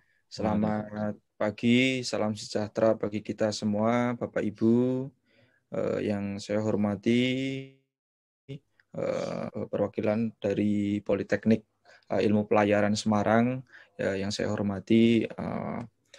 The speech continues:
Speaker 1: Pak Komandannya ini, Iris, ya. Eh, Komandan R C I Jawa Tengah, Pak Iris Adimarita, dari Universitas Negeri Semarang, ya, Mas? Masih di Semarang, ya? Ya. Eh, segenap Bapak Ibu,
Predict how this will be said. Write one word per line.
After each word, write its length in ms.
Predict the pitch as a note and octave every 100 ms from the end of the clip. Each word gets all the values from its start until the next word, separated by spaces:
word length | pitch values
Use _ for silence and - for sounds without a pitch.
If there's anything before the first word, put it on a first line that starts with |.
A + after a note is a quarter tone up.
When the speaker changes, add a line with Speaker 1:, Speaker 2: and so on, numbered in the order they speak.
| - _ -
Speaker 1:
Pak 400 | G#2 G2+ - -
Komandannya 680 | A2+ A2 G#2+ G#2+ G#2 A2 C3+
ini, 140 | C3 A#2 - _ _
Iris, 400 | A2 B2 - -
ya. 240 | - - - - - - - -
Eh, 240 | F#2 G2 F#2
Komandan 480 | G2 G#2 G#2 G#2 F#2+
R 160 | G#2+
C 160 | - -
I 240 | A2+ G#2+
Jawa 240 | A2 G#2 G2+
Tengah, 400 | G2+ G#2+ A#2+ B2
Pak 240 | - -
Iris 400 | G2+ - - -
Adimarita, 720 | G#2 G#2 G2+ G2 G2 A2+ - D3+ _ _ _ _ _
dari 480 | - G#2+ G2+ G2+ G2+
Universitas 500 | G#2 A2 A2+ A2 -
Negeri 560 | G#2+ - G2+ G2+ G2
Semarang, 380 | - A2+ A#2 A#2+
ya, 60 | G#2
Mas? 260 | G#2+ - - _ _ _ _ -
Masih 240 | A#2+ A#2 A2
di 80 |
Semarang, 400 | A2+ A#2+ C3 B2 G2
ya? 80 | B2 - - - - - - - -
Ya. 140 | - - - _ _ A2+
Eh, 540 | G#2+ G#2+ G#2+ G#2+ A2
segenap 400 | G#2+ - A2+ B2
Bapak 220 | - A2
Ibu, 300 | G#2+ A2 A#2+